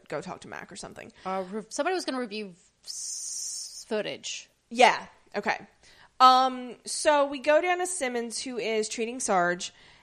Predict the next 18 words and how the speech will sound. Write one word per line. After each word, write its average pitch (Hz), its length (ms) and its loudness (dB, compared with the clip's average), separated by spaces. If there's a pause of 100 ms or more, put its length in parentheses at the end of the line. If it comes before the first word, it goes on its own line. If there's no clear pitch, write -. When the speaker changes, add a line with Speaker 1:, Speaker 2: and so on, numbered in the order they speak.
(160)
Speaker 1:
and 202 300 -2
Fitz - 300 -8
shows 214 320 0
up, 185 460 2 (340)
and 233 100 -6
he's 240 240 -4
like, 208 260 4
he's 269 220 -8
talking, 247 380 2
and 220 100 -6
she's 254 200 -8
like, 247 180 -2
"Hey, - 100 -8 (140)
hun, 285 220 -2 (540)
you 320 100 -10
know 453 60 2 (140)
what's - 120 0
weird?" 247 460 2